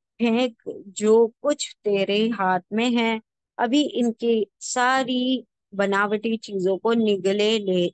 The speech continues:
निगले जाता है। ये जो कुछ बनाकर लाए हैं, ये तो जादूगर का फिर, अ, जादूगर का फरेब है और जादूगर कभी कामयाब नहीं हो सकता, ख्वाह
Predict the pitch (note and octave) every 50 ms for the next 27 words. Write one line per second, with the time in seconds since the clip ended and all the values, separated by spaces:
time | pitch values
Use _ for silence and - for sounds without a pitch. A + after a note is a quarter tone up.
0 | - G#3+ A3 G#3+ G3+ G3 G#3+ G#3+ G#3+ F#3 F#3+ F3+ F3 E3 - F#3 F#3 F#3 F#3 F3+
1 | F3 F3 - _ _ _ _ _ _ _ _ - A#3 B3 B3+ B3 C4+ C4 B3+ -
2 | C#4 A#3 A3+ G3+ G#3 G3 G3+ G#3 G#3+ G#3+ B3 A#3+ B3 A#3 A3 A3 A3+ A#3+ A#3 A#3+
3 | A#3+ A#3+ A#3+ - _ _ _ _ _ _ - B3+ C4 B3+ C4+ C4+ A3 G#3+ A3 G3
4 | F#3 F#3 G3 A3+ G#3+ F#3+ G#3 G#3+ G#3 A3 G#3+ - - F#3+ F#3 F3+ F#3 F3+ - -
5 | _ _ _ - - - A#3 A3 A3+ A3 - - F3+ F#3+ F#3 F#3 F3+ F3 B2+ D#3+
6 | G3 F#3+ G#3 G3+ G#3 G#3+ A#3 G#3 A3 G3+ - - A#3 - - A#3 F#3 F#3 F#3+ G3+
7 | G3+ G3+ G3+ F#3 - - _ _ _ _ _ - - G#3+ F#3+ G#3+ G#3+ G#3 G#3 G#3+
8 | A#3 A3 A#3+ A#3+ A#3 B3 A#3 A3+ A#3+ A3+ - A#3+ G3+ F#3+ F#3+ G3 G3+ G#3 A3 A3
9 | G3+ G3+ G#3+ G#3 G#3+ B3 B3+ B3+ A#3 G#3 - - G#3 - - F3 D#3+ D#3+ - _
10 | - G3+ G#3 A3 A#3+ C4